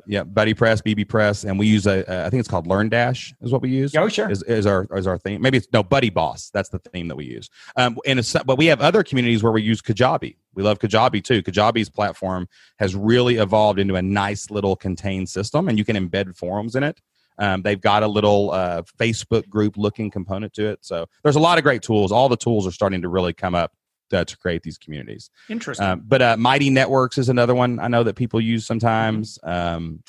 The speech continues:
Speaker 1: lots of different things. But we've found that a good old-fashioned forum,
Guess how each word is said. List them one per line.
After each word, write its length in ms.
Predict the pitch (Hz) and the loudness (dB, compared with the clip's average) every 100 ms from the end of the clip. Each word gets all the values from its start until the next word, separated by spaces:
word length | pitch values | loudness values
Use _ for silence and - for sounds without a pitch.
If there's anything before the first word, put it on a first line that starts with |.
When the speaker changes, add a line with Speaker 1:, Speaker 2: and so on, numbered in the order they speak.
| - | 0
Speaker 1:
lots 240 | 147 160 | 2 4
of 60 | 120 | 0
different 160 | 107 | 0
things. 100 | 98 | -2
But 140 | 104 131 | 0 2
we've 180 | 240 | 2
found 320 | - 165 147 123 | 2 2 2 2
that 80 | |
a 60 | 98 | 0
good 220 | - 160 | 0 2
old-fashioned 600 | 160 147 - 117 113 104 | 4 2 0 0 0 -6
forum, 600 | - - 92 90 60 62 | -12 -8 -6 -4 -8 -12